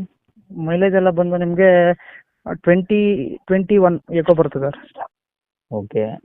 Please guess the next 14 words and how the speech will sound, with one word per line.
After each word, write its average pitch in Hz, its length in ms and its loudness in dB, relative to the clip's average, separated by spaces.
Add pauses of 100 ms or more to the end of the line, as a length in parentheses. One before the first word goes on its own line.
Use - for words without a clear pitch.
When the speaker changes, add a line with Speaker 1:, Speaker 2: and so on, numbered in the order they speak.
(220)
Speaker 2:
ಈ 120 80 0
Speaker 1:
ಹಾ. 143 60 -2
Speaker 2:
ಗಾಡಿ 123 240 2
ಇರೋ 131 140 0
ಲೊಕೇಶನ್ 120 380 -2
ಎಲ್ಲಿ 110 180 -6
ಸರ್ 110 140 -2
ಇದು? 117 160 -6 (640)
Speaker 1:
ಸರ್, 175 240 -2
ರಾಮನಾಥ್ಪುರ, 196 500 -2
ಅರ್ಕಲ್ಗೂಡು 175 440 -4
ತಾಲೂಕು, 185 320 -4
ಹಾಸನ 156 200 -4
ಡಿಸ್ಟ್ರಿಕ್ಟ್. - 380 -12